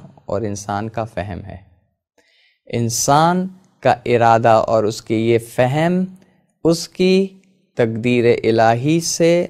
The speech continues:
منافات نہیں رکھتا۔ کیا مطلب؟ مطلب ایک طرف تقدیر الہی یہ کہہ رہی ہے کہ میں نے تمہارے لیے چند چیزوں کو مشخص اور معین کر دیا، تمہارے انجام کو، تمہاری ابتدا کو، تمہارے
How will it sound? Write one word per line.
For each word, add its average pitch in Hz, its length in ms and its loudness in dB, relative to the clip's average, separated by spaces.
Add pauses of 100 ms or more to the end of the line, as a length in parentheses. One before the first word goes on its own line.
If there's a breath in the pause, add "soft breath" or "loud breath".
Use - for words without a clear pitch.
منافات 110 840 0
نہیں 117 280 -4
رکھتا۔ - 380 -8 (720)
کیا 143 160 2
مطلب؟ 139 420 0 (400 soft breath)
مطلب 120 400 0
ایک 156 280 -2
طرف 151 300 2
تقدیر 127 440 -2
الہی 143 640 2 (360 soft breath)
یہ 139 240 0
کہہ 131 220 4
رہی 107 280 2
ہے 104 140 -8
کہ 104 140 -6
میں 127 180 -2
نے 156 120 0
تمہارے 135 540 -2
لیے 165 420 0 (480)
چند 151 260 0
چیزوں 143 440 -4
کو 160 140 -4
مشخص 139 600 -6
اور 147 80 0
معین 131 540 -2
کر 123 200 0
دیا، 113 280 -4
تمہارے 120 460 -4
انجام 120 560 0
کو، 117 280 -2
تمہاری 117 500 -4
ابتدا 120 580 0
کو، 120 320 0
تمہارے 113 500 -2